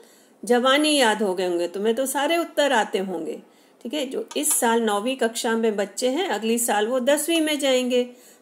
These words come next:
तो उन्हें दसवीं का इम्तिहान देना है। ठीक है, तो अभी मैं उनसे पूछ लेता हूँ, तुम तो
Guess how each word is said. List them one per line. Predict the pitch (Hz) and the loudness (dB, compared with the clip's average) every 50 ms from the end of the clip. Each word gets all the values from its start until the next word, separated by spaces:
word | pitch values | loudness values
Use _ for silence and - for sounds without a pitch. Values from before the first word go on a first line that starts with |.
| _ - | _ 2
तो | 226 233 | 2 4
उन्हें | 240 247 285 311 285 226 | 4 4 2 0 0 2
दसवीं | 214 220 220 - - 262 262 262 - - - - _ _ _ - | 2 2 2 0 0 -2 -4 -4 -6 -12 -20 -20 _ _ _ -2
का | 320 302 339 440 453 - - - - | 0 0 0 0 -2 -6 -10 -2 0
इम्तिहान | 240 233 233 233 240 240 226 226 247 247 240 226 208 | 0 0 0 0 -2 0 2 4 4 4 4 4 2
देना | 202 180 175 175 175 170 | 0 0 -2 -2 -4 -6
है। | 165 185 - - - - _ _ _ _ _ _ _ - | -8 -10 -14 -16 -18 -20 _ _ _ _ _ _ _ -10
ठीक | 277 294 | -8 -2
है, | 294 | 0
तो | 330 | 0
अभी | 277 220 220 247 277 277 | 0 2 0 0 0 0
मैं | 269 294 | 0 -2
उनसे | 285 - 240 269 254 - 339 339 | -2 -2 -2 -2 0 0 0 -2
पूछ | 330 320 269 247 226 - 220 | -2 0 -2 -2 -2 -2 -4
लेता | 196 190 196 240 247 | -4 -4 -2 -4 -4
हूँ, | 294 311 311 | -4 -4 -4
तुम | 285 294 | -6 -6
तो | 285 285 330 339 349 349 | -2 0 0 0 0 0